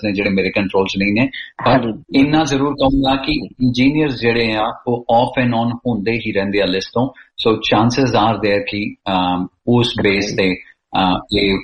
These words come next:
Speaker 1: within a few months ਸ਼ਾਇਦ ਉਸ, ਉਸ ਲਿਸਟ ਨੂੰ ਅਗਰ, ਅਹ, ਚੇਂਜ ਕਰਦੇ ਆ, ਤਾਂ ਇੰਜੀਨੀਅਰਸ may be included।
Speaker 2: ਹਾਂਜੀ, ਕਿਉਂਕਿ actually ਉਹ ਸਾਫਟਵੇਅਰ ਇੰਜੀਨੀਅਰਿੰਗ ਕਰ ਰਹੇ ਨੇ, but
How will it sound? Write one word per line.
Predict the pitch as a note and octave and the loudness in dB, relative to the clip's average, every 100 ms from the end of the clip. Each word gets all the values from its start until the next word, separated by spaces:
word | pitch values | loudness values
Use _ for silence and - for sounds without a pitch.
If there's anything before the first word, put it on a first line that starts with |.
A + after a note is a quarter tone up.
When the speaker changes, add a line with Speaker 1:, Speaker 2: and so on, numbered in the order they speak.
| A#2 | 0
Speaker 1:
within | G#2+ A#2 | 4 4
a | G2 | 2
few | - A2 G2+ | 0 -2 2
months | F#2 F#2+ F2+ - - | 2 2 -2 -6 -6
ਸ਼ਾਇਦ | - - G#2+ A2 G2 | -2 2 2 2 0
ਉਸ, | G2+ G2 F2+ G#2 | -2 -4 -4 -4
ਉਸ | F#2+ G2 | -2 -2
ਲਿਸਟ | F#2 G#2+ | -2 -2
ਨੂੰ | G2 F#2 | -2 0
ਅਗਰ, | F2+ F2+ | 0 0
ਅਹ, | - - - G2 F#2 | -4 -14 -8 -4 -2
ਚੇਂਜ | - A2 G2+ | 0 0 2
ਕਰਦੇ | G2 E2+ F2+ | 0 0 0
ਆ, | |
ਤਾਂ | F2 | 0
ਇੰਜੀਨੀਅਰਸ | E2 F#2 F#2 F2+ F2 F2 F2 | -4 -2 0 0 0 0 -2
may | E2 | -2
be | E2 D#2+ | -4 -8
included। | - D#2 - - - _ _ _ _ _ _ _ _ _ _ _ _ _ _ _ _ _ _ _ _ - - - - | -10 -16 -16 -20 -20 _ _ _ _ _ _ _ _ _ _ _ _ _ _ _ _ _ _ _ _ -12 -8 -4 0
Speaker 2:
ਹਾਂਜੀ, | B2+ A#2 G2 | 2 2 0
ਕਿਉਂਕਿ | G#2 - - - D#3+ - | -4 -12 -6 0 0 2
actually | G3+ E3 E3 - F#3+ G3 G3+ | 4 2 0 -2 2 4 2
ਉਹ | |
ਸਾਫਟਵੇਅਰ | G3 - C3+ - E3+ | 0 -2 -2 0 0
ਇੰਜੀਨੀਅਰਿੰਗ | C3+ C3+ D3+ E3 F3+ | 0 0 2 2 2
ਕਰ | D#3+ A#2 | 0 0
ਰਹੇ | A#2+ C3 | 0 0
ਨੇ, | B2 C#3+ | 0 -2
but | C#3+ - C3+ | -4 -6 -2